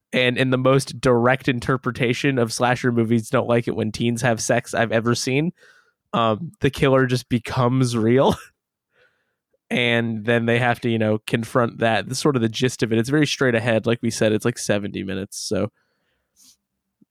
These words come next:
very straightforward in those sort of terms. And then if we're looking at cast and crew, we've got Deborah Brock as the writer and the director. Uh,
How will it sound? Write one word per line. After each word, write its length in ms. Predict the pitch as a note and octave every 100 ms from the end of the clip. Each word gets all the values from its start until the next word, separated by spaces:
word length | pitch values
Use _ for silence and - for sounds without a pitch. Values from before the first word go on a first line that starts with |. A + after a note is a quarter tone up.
| _ _ -
very 320 | C3 E3 D#3
straightforward 800 | - - C3+ - C#3 C3 B2 A2
in 180 | A2+ A#2
those 380 | A2+ A2 A2+ -
sort 300 | - A#2 G#2+
of 100 | -
terms. 520 | - A#2+ A2 G#2+ A#2
And 120 | A2
then 140 | A2+ A2
if 100 | A2+
we're 120 | A#2
looking 340 | D3+ D#3 C3
at 300 | G#2+ A2 G#2 _ _ _ _ _ _
cast 360 | - C#3+ C#3+ -
and 100 | A#2
crew, 260 | - D3+
we've 200 | C3 A#2+
got 280 | A#2+ G#2+ A2+
Deborah 380 | - D3 C#3+ B2+
Brock 480 | - A2 A2+ C#3 - - _ _ _
as 160 | G3+ B2
the 120 | B2
writer 440 | A2+ C3 C#3+ C3+ -
and 240 | B2+ C#3+ D#3
the 80 | B2
director. 580 | A2 G#2+ - - F2+ - _ _ _ _ _ _ _ -
Uh, 380 | A#2+ A#2 A2